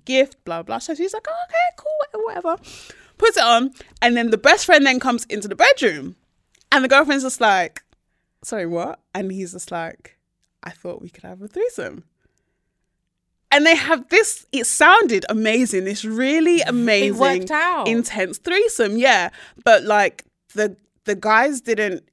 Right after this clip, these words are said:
Speaker 1: interact well from what was said, um, in the email.
Speaker 2: Okay.
Speaker 1: But, like, the girl was, like, involved with the boyfriend, and then she was in-, involved with the guy's best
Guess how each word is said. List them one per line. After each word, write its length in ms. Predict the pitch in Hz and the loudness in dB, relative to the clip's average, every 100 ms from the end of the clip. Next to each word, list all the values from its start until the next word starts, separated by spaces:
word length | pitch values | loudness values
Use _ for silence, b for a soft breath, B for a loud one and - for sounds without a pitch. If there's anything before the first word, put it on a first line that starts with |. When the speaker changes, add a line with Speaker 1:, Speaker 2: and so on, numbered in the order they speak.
| _ 196 | _ -8
Speaker 1:
interact 560 | 190 185 160 160 - | -8 -6 -6 -6 -6
well 100 | 160 | -10
from 720 | 165 - 175 165 160 156 175 | -10 -10 -8 -6 -10 -12 -16
what 220 | 185 180 165 | -10 -10 -10
was 100 | - | -12
said, 400 | 156 151 156 - | -10 -12 -14 -12
um, 400 | - 156 - 82 - _ 165 | -10 -10 -12 -18 -20 _ -10
in 100 | 160 | -10
the 180 | - | -6
email. 380 | 220 220 143 170 _ _ _ 196 | -4 -4 -6 -10 _ _ _ -20
Speaker 2:
Okay. 320 | 214 - 175 226 | -20 -18 -14 -2
Speaker 1:
But, 200 | 220 208 | 0 0
like, 480 | 196 170 - - _ _ _ _ _ | -2 -4 -8 -18 _ _ _ _ _
the 100 | 214 | -10
girl 480 | 180 214 202 202 190 | -2 2 4 4 0
was, 260 | 196 170 185 | -4 -8 -8
like, 480 | 170 165 - - - | -6 -6 -8 -14 -10
involved 420 | 185 180 170 156 | -8 -4 -6 -6
with 140 | 165 | -12
the 80 | 160 | -14
boyfriend, 720 | 156 269 285 285 285 269 262 | -4 2 2 2 -2 0 0
and 100 | 220 | -2
then 100 | 185 | -4
she 140 | 175 170 | -6 -8
was 160 | 165 | -8
in-, 140 | 165 165 _ - | -10 -12 _ -14
involved 380 | 175 180 170 180 | -10 -6 -6 -6
with 140 | 175 | -10
the 80 | 175 | -8
guy's 280 | 180 165 - | -4 -4 -6
best 220 | - | -12